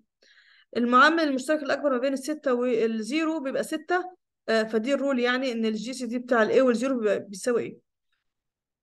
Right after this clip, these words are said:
فإن جنرال ده الستوبنج كونديشن، إن لو حصل وال B بقى بزيرو،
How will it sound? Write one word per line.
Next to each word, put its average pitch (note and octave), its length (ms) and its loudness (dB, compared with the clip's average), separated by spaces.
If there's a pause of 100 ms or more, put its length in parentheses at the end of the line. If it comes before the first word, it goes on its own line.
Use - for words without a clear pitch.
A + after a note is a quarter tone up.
(120)
فإن A#3 120 2
جنرال D4 320 4
ده C#4 60 8
الستوبنج C#4+ 460 2
كونديشن، A#3 340 -4
إن G#3+ 160 0
لو A3 120 4
حصل C#4+ 320 2
وال A#3+ 80 2
B A#3+ 160 -4
بقى G3+ 220 2
بزيرو، D4 480 -4